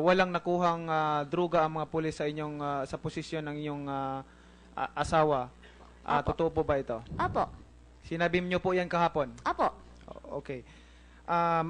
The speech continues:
Speaker 1: ayon nun sa, sa ating pulis na may, may nakuhang droga doon sa asawa mo. Ah, yung kaya po, ah,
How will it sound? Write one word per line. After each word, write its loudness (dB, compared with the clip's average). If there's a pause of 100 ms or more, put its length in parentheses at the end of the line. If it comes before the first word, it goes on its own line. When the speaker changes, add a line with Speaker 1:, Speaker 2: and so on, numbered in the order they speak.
Speaker 1:
ayon 8
nun 4
sa, 4 (720)
sa 0
ating -2
pulis 2 (320)
na -2
may, 2 (420)
may 0
nakuhang 0
droga 2 (260)
doon 0
sa -2
asawa -4
mo. -10 (1040)
Ah, -8 (640)
yung 0
kaya 8
po, 8
ah, 8